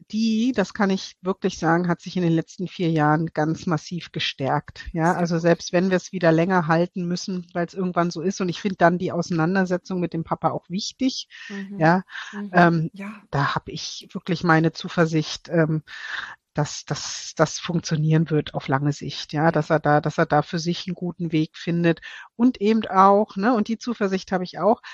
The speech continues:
Speaker 1: dass er für sich einen anderen Weg findet als
Speaker 2: Ja.
Speaker 1: den, den der Papa gegangen wird, weil er
Speaker 2: Ja.
Speaker 1: eben sich kritisch mit vielen Verhaltensweisen, die der Papa an den Tag legt, auseinandersetzt. Und das finde ich ganz toll für einen Elfjährigen,
Speaker 2: Ja.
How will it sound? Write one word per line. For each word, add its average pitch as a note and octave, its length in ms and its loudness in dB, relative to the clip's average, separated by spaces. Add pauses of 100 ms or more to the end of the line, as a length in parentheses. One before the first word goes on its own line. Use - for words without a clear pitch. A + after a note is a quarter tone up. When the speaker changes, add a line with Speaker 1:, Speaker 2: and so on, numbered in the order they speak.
(120)
Speaker 1:
dass - 180 -2
er G#3+ 60 0
für G#3+ 160 -6
sich G#3+ 180 0
einen A3+ 120 -2
anderen A3 480 4
Weg F3 260 -4
findet D#3 500 -2
als D3 220 -12
Speaker 2:
Ja. E3+ 80 -6
Speaker 1:
den, D#3 120 0
den D#3 140 2
der D#3 80 0
Papa D#3 300 -2
gegangen D#3+ 420 -2
wird, D#3+ 140 -4
weil E3 160 4
er E3+ 80 4
Speaker 2:
Ja. F3 60 -6
Speaker 1:
eben F3 120 -2
sich - 240 -8
kritisch - 460 -4
mit E3+ 200 -2
vielen G3 380 0
Verhaltensweisen, F3+ 960 2
die F#3+ 80 0
der F3 120 0
Papa - 260 -2
an E3+ 80 2
den E3+ 140 0
Tag - 280 -4
legt, E3+ 180 -6
auseinandersetzt. E3+ 760 0
Und D#3+ 60 0
das D#3 100 -4
finde F3 180 -4
ich E3 140 -6
ganz F3 200 -4
toll F#3+ 280 4
für - 140 -8
einen D3 100 -4
Elfjährigen, D3+ 680 -6
Speaker 2:
Ja. F#3+ 160 -8